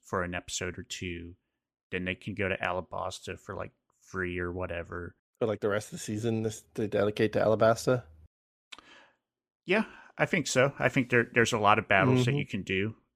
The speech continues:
Speaker 1: Um, and the, uh, the crew will be bigger by then. And even though Robin isn't officially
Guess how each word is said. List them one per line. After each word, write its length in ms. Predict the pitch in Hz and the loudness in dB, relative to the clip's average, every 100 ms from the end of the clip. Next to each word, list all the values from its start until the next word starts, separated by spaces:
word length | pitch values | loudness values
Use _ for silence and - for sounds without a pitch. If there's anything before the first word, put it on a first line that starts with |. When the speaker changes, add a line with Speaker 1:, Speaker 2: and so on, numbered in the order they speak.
| - | -2
Speaker 1:
Um, 400 | 92 87 87 90 _ _ _ _ - | 2 2 0 -8 _ _ _ _ -2
and 440 | 90 87 87 85 _ _ _ _ _ - | -2 -2 -4 -12 _ _ _ _ _ -10
the, 280 | 90 87 | -8 -6
uh, 340 | 87 87 90 58 - - | -6 -6 -6 -10 -12 -12
the 60 | 107 | -10
crew 240 | - 104 | -4 -2
will 80 | 98 | -2
be 120 | 104 | -2
bigger 300 | 92 98 95 | -2 -2 -2
by 200 | 90 92 | -2 -2
then. 320 | 90 90 95 | 0 -2 -2
And 240 | 98 87 85 _ _ _ _ | -6 -8 -12 _ _ _ _
even 180 | 117 98 | -4 0
though 140 | 98 90 | 0 0
Robin 460 | 92 90 92 90 | 2 2 2 -4
isn't 340 | 87 92 92 - | -6 -8 -8 -16
officially 640 | - - 104 - 92 87 | -10 -4 -2 -2 -4 -6